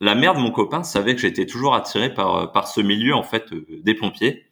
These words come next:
Et, euh, elle est venue nous voir dehors à un moment donné pour me montrer un article de journal. Cet article de journal, en fait, euh, il décrivait, euh, deux lycéens d'un certain lycée qui était à Rostrenin. Donc, c'était, euh, deux lycéens, en fait, qui,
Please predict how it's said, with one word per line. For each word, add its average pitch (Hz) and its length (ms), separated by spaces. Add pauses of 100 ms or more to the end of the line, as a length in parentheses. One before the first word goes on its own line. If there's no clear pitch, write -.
(460)
Et, 143 240
euh, 95 320
elle 110 120
est 113 60
venue 151 180
nous 180 120
voir 117 160
dehors 107 320
à - 20
un 127 40
moment 98 240
donné 139 520
pour 101 120
me 104 120
montrer 123 280
un 135 120
article 123 300
de 123 80
journal. 110 500 (540)
Cet - 260
article 117 300
de 120 100
journal, 110 380
en 127 80
fait, - 320
euh, 95 240
il 101 140
décrivait, 113 580
euh, 92 160
deux 123 160
lycéens 143 580
d'un 92 120
certain - 360
lycée 92 380
qui - 100
était 85 180
à 87 60
Rostrenin. 90 540 (420)
Donc, 160 140
c'était, 85 440
euh, 76 520 (180)
deux 147 100
lycéens, 135 380
en 135 100
fait, 127 240
qui, 87 580